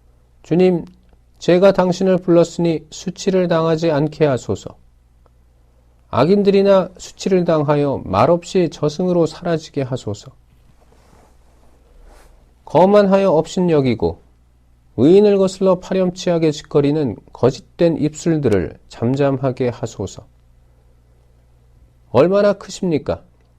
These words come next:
당신을 경외하는 이들 위해 간직하신 그 선하심이. 당신께 피신하는 이들에게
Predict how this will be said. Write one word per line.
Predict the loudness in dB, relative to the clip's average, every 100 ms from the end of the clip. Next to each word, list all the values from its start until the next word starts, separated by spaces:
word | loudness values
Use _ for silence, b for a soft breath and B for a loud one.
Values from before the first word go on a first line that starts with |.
| _ _ _ _ _
당신을 | -6 -4 -2 -2 0
경외하는 | -2 0 0 0 -2
이들 | -2 -2 -2
위해 | 0 0 0 -2
간직하신 | -6 -6 -4 -6 -4 -6 -4 -8 -4
그 | -2 -2
선하심이. | -4 -8 -6 -4 -4 -6 -6 -10 -10 -14 _ _ _ _ _ _ _ _ _ _ _ _ _ _ _
당신께 | -2 0 0 2 2
피신하는 | 2 -2 -2 0 0 0
이들에게 | -2 0 0 0 0